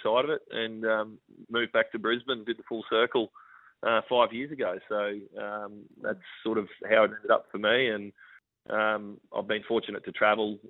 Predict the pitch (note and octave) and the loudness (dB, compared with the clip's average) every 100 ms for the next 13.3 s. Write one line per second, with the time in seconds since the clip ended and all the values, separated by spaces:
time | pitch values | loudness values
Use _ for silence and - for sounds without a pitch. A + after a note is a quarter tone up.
0 | - F#2+ F#2+ - G#2+ - G2 F#2+ G2 - | -8 -6 -6 -4 -4 -4 -12 -14 -18 0
1 | A2+ A2 A2 A2 - A2+ A2 - A2 - | 2 4 4 0 -2 -4 -4 -4 -8 -8
2 | - - - G2+ G#2+ G#2 G#2 G#2 G#2+ G2+ | -18 -20 -14 -2 4 6 6 2 0 -2
3 | G#2+ - G#2+ - G#2+ G#2 F#2+ F#2+ G2 F#2+ | 0 0 -6 -6 -10 -10 -8 -8 -8 -18
4 | - - _ G2+ G2+ G2+ G#2 - G2+ G2 | -20 -20 _ 2 2 2 -2 -4 -6 -6
5 | - _ _ - G2+ G#2 G2 G2 F#2+ - | -8 _ _ -2 2 2 2 -4 0 2
6 | G#2 G2+ G#2 G#2 - G#2+ G#2+ G#2+ G2+ G2+ | 2 0 0 0 0 -2 0 -2 -4 -8
7 | G2+ G2+ - G2 G#2 G#2 G2 G2 F#2+ F#2+ | -4 -4 -4 -6 -2 -2 -4 -4 -4 -4
8 | - - _ _ A#2+ A2 A#2+ A2 G#2+ A2+ | -12 -20 _ _ 0 4 6 4 -2 -8
9 | G#2+ G#2+ G2+ G2 G2+ A2 G#2 G2 - - | -10 -10 -10 -8 -6 -4 -6 -10 -18 -14
10 | - G2+ G2 G2 - _ _ - G2+ G#2 | -6 -4 -6 -8 -18 _ _ -6 -2 -2
11 | - A2 G#2+ G2+ G2 - - _ - G#2 | -2 2 2 2 -4 -18 -20 _ -8 0
12 | A2 G#2+ G2 G2 G2 G2 G2+ F#2+ G2+ A2+ | 2 2 2 -2 -2 -4 -4 -4 -4 -4
13 | G2+ G2 | -4 -4